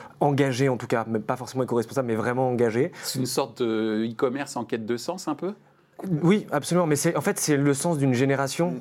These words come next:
Speaker 1: qu'elle représente finalement.
Speaker 3: Mm.
Speaker 2: Il y a
Speaker 1: Euh,
Speaker 2: un côté un peu soixante-huit heures dans un environnement
Speaker 3: Ouais.
Speaker 2: mercantiliste qui peut paraître, pour un ancien comme moi, euh, qui peut paraître assez paradoxal, mais
Speaker 1: Oui,
Speaker 2: je laisse
Speaker 1: oui,
Speaker 2: aller
Speaker 1: non, mais
Speaker 2: jusqu'au bout.
Speaker 1: c'est vraiment, en fait, c'est vraiment qu'aujourd'hui, le, on a, on a des nouvelles générations qui vont, euh, qui vont avoir des,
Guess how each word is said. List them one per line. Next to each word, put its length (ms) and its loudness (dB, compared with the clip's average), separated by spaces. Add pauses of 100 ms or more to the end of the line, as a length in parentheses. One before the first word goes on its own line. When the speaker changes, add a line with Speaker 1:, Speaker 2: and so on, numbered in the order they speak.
Speaker 1:
qu'elle 180 2
représente 480 0
finalement. 380 0 (180)
Speaker 3:
Mm. 40 -8 (360)
Speaker 2:
Il 60 0
y 20 2
a 160 2
Speaker 1:
Euh, 20 -2
Speaker 2:
un 40 -4
côté 240 0
un 100 0
peu 140 -4
soixante-huit 640 -4
heures 100 -4
dans 200 -4
un 120 -2
environnement 460 -2
Speaker 3:
Ouais. 40 -2
Speaker 2:
mercantiliste 600 -6
qui 180 -4 (300)
peut 100 0
paraître, 480 0
pour 160 0
un 80 2
ancien 300 -2
comme 220 -2
moi, 200 -2 (380)
euh, 60 0
qui 280 -4
peut 160 0
paraître 340 -2
assez 320 0
paradoxal, 760 0
mais 320 2 (400)
Speaker 1:
Oui, 340 6
Speaker 2:
je 60 4
laisse 160 4
Speaker 1:
oui, 120 4
Speaker 2:
aller 80 2
Speaker 1:
non, 80 2
mais 60 0
Speaker 2:
jusqu'au 180 0
bout. 140 0
Speaker 1:
c'est 140 4
vraiment, 360 2
en 40 -2
fait, 120 2
c'est 140 0
vraiment 220 0
qu'aujourd'hui, 800 2
le, 360 2
on 120 2
a, 100 4
on 80 2
a 60 2
des 100 0
nouvelles 300 2
générations 480 0
qui 180 0
vont, 300 2
euh, 480 -2
qui 100 -6
vont 120 2
avoir 180 0
des, 160 0